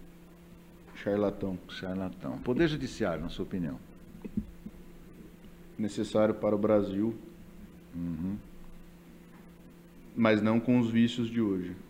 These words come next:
Speaker 2: Perfeito, perfeito.
Speaker 1: Com alguns vícios de hoje.
Speaker 2: É, você já fez, claro, novo, como, conforme já denunciou aqui o Felipe, você tem alguma, a, algo que você se orgulha de ter feito até hoje?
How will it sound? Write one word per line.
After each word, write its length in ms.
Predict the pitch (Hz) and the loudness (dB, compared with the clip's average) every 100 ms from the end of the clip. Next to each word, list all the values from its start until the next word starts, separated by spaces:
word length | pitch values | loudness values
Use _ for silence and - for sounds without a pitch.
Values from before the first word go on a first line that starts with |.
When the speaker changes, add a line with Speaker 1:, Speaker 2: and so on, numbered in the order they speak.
| - - | -18 -4
Speaker 2:
Perfeito, 600 | 95 90 - 85 78 - | -4 -4 -4 -6 -6 -8
perfeito. 540 | 92 95 - 82 73 | -6 -6 -4 -8 -4
Speaker 1:
Com 100 | - | 2
alguns 400 | 110 113 120 127 | 2 6 6 6
vícios 320 | 104 98 101 | 4 -2 -2
de 100 | 98 | -4
hoje. 240 | 95 87 - - | -4 -6 -8 -2
Speaker 2:
É, 720 | 107 107 104 101 101 101 98 92 | 4 6 8 8 8 6 4 2
você 160 | - | 2
já 140 | 123 127 | 6 6
fez, 260 | - 123 104 - | 8 6 6 -4
claro, 340 | - 92 95 107 | -4 -2 -2 -2
novo, 260 | 95 98 | 0 -2
como, 240 | 95 90 92 - - - | -2 -4 -6 -8 -16 -6
conforme 420 | 90 82 95 90 | -6 0 0 2
já 140 | 80 | 0
denunciou 560 | 87 95 95 87 - 98 | 2 4 2 2 6 6
aqui 160 | 87 98 | 6 4
o 40 | |
Felipe, 400 | - 92 104 - | 4 6 6 4
você 140 | - 104 | 0 0
tem 180 | 113 107 | 4 4
alguma, 640 | 98 98 98 92 80 - - - - - - - - | 4 2 2 0 -2 -6 -8 -12 -10 -10 -10 -14 -8
a, 280 | - 90 95 | -2 0 4
algo 160 | 104 | 4
que 80 | 101 | 4
você 80 | 113 | 0
se 140 | - | 4
orgulha 320 | 104 98 135 123 | 4 6 4 4
de 60 | |
ter 100 | 113 | 2
feito 240 | 101 117 113 | 2 0 0
até 180 | 113 | 0
hoje? 280 | 113 135 - | 0 -2 -6